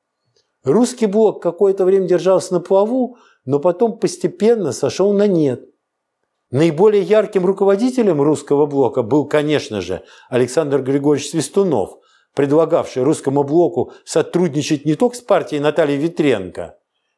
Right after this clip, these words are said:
но и с крайне антирусским братством Корчинского. Это породило конфликты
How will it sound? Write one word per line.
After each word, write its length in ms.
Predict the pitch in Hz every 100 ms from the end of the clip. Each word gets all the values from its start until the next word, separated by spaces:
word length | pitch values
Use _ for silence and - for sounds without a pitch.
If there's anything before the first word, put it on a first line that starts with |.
| -
но 180 | 123 170
и 40 |
с 100 | 170
крайне 560 | - 151 180 196 147 135
антирусским 920 | 127 120 135 131 139 135 - 185 202 - _
братством 640 | 113 123 120 - 131 131
Корчинского. 960 | 151 185 - 233 123 - 95 85 82 _ _ _ _ _ _ _ _ -
Это 380 | 226 220 147
породило 840 | 120 135 131 131 123 120 107 95 - _ -
конфликты 960 | 139 127 - 131 120 - 98 85 -